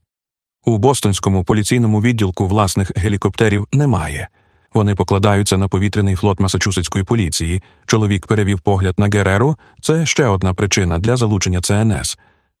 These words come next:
Ми координуємо підтримку з повітря. А у бостонському відділку є дрони? Поцікавилася Брек. Вони цілодобово кружлятимуть неподалік. До того ж,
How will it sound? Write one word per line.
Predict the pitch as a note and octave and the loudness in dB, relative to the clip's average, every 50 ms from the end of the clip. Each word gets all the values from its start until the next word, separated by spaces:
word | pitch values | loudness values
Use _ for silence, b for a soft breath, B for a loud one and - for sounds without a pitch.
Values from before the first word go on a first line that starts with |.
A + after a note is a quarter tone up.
| _ _ | _ _
Ми | A2 G#2+ F#2+ F2 | 0 0 0 0
координуємо | - G#2 G2+ G#2 G2+ G2+ G#2+ G#2+ G#2+ A2+ B2 B2+ B2+ | 0 0 0 2 2 2 2 2 2 2 2 2 2
підтримку | - C3+ - - A2 G#2+ F#2 - - | 0 0 0 2 0 0 2 0 -2
з | F#2 - | -4 0
повітря. | - B2 A2+ G#2 E2+ - - D#2+ C#2 D#2+ - - _ _ _ _ _ _ | -2 0 0 0 -2 -2 -6 -6 -8 -8 -12 -16 _ _ _ _ _ _
А | - F#2+ G2 | -2 -2 0
у | F#2 A2+ A2 | 0 -2 0
бостонському | A2 A#2 G#2+ F#2+ - G2+ G2 - - A2 G#2+ G#2 | 0 0 0 2 0 0 -2 0 0 0 0 2
відділку | G2 G2+ F#2+ G#2 G2 F#2 - G2 | 0 0 0 0 -2 -2 -2 -2
є | F#2 G2 | 0 0
дрони? | F2+ F#2 G2 F#2 F#2+ G#2+ C3 D#3+ D#3+ - _ _ _ _ | 0 2 2 2 2 2 0 -2 -4 -8 _ _ _ _
Поцікавилася | - F#2+ - F2+ - F2+ F2 E2+ E2 D#2+ - G#2 | -4 -4 -2 -2 -2 -2 -2 -2 -4 -2 -2 -2
Брек. | G2 G2 F2+ D#2 - - - - _ _ _ _ _ _ _ _ _ _ _ _ _ _ | 0 0 -2 -2 -4 -10 -16 -20 _ _ _ _ _ _ _ _ _ _ _ _ _ _
Вони | - F2 F#2+ G2+ A2+ A2 G2+ F#2 E2 | -4 -2 0 0 0 0 0 -2 -2
цілодобово | F2+ - A2 G#2+ G#2+ G#2+ B2 C#3+ E3+ E3 A2 F#2 F2 | -2 -2 -2 0 0 0 2 2 2 2 2 0 -2
кружлятимуть | - - A2 G2+ A2+ A2 G2 F2+ G2 F#2 F#2+ F2+ - | 0 -2 0 0 2 0 0 0 0 -2 -2 -2 -2
неподалік. | G#2 G2+ - A2 A2+ C3 C3+ B2+ G2 D2+ - - - - - - - | -4 -2 0 0 0 2 0 0 -2 -4 -6 -12 -18 -18 -14 -4 -4
До | A2 G#2+ | -2 2
того | - C#3+ B2 G2 F2 | 2 2 2 2 0
ж, | E2 - - | -2 -4 -8